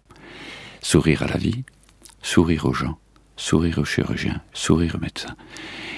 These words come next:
Et de dire que ce sourire m'a guéri, mais alors profondément. Et je crois que je dormais, puisque après, peu de temps après, je, j'avais les yeux ouverts et je pleurais. Puis l'infirmier dit, « Mais ça va, vous avez, vous avez pas bien, vous avez mal ? Dites-moi vite quand vous avez mal. » «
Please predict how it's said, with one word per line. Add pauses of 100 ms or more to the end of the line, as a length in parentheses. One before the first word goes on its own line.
(120)
Et
de
dire
que
ce
sourire (360)
m'a
guéri,
mais
alors
profondément. (840)
Et
je
crois
que
je
dormais,
puisque
après,
peu
de
temps
après,
je,
j'avais
les
yeux
ouverts
et
je
pleurais. (720)
Puis
l'infirmier
dit, «
Mais
ça
va,
vous
avez,
vous
avez
pas
bien,
vous
avez
mal ?
Dites-moi
vite
quand
vous
avez
mal. » «